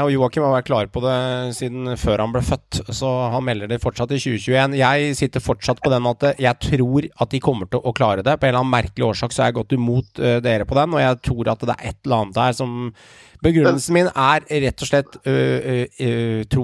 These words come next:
håp og kjærlighet kan vi leve på, men begrunnelsen min er rett og slett, eh, fortsatt den samme.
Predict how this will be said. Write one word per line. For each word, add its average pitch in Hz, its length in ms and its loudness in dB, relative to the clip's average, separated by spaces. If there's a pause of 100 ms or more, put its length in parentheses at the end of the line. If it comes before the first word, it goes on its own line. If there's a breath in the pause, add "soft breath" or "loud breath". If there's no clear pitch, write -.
(100)
håp 127 200 2
og 135 60 2
kjærlighet 104 340 2
kan 131 120 -2
vi 131 80 0
leve 113 160 2
på, 147 180 0
men 147 120 0
begrunnelsen 127 340 -2
min 151 80 -4
er 131 200 0
rett 117 200 -4
og 131 80 -4
slett, - 360 -4
eh, 117 240 -2
fortsatt 120 380 -4
den 139 100 -4
samme. 131 340 2